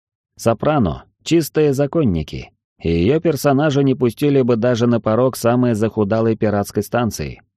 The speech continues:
А сообщения и прочие попытки связаться я успешно игнорировал. Тем временем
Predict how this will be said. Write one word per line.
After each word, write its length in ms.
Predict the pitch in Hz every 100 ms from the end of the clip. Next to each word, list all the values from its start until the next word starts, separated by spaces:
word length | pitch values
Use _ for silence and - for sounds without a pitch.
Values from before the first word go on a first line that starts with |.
| _
А 200 | - 92
сообщения 840 | 135 175 160 - 151 156 139 127 120
и 20 |
прочие 440 | 123 127 123 117 113
попытки 460 | 113 107 117 -
связаться 680 | 107 110 104 135 - 80 69 _
я 180 | 123 151
успешно 540 | 127 - 113 107 101
игнорировал. 680 | 98 95 87 73 67 58 - _ _ _ _ _ -
Тем 200 | 110 110
временем 540 | 113 139 104 82 73